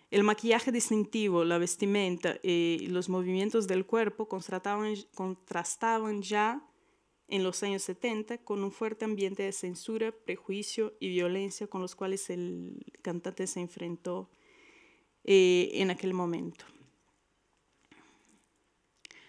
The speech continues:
Eh, solo para presentar <laughs> un poquito más,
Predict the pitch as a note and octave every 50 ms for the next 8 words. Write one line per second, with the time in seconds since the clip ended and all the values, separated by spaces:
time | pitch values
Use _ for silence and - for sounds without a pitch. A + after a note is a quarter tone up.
0 | - _ - _ - G4 G#3+ G3+ G3 G3 F#3+ F#3+ F#3 F#3 F#3 F#3 F#3 F3+ F3+ F#3
1 | - _ _ _ _ _ _ _ _ _ _ _ _ _ _ _ _ _ _ _
2 | _ _ _ _ _ _ _ _ _ _ _ _ _ _ _ _ _ _ _ -
3 | - - G#3 G#3 G3 G3+ F#3+ F#3+ F#3+ F#3 - G3 F#3+ G3 G#3+ G#3+ G#3+ G#3+ - -
4 | - - - - - - G3+ F#3 - F#3+ F3 - - G#3 G3+ - F#3+ F#3 G3+ G#3+
5 | G#3+ G3+ - - - -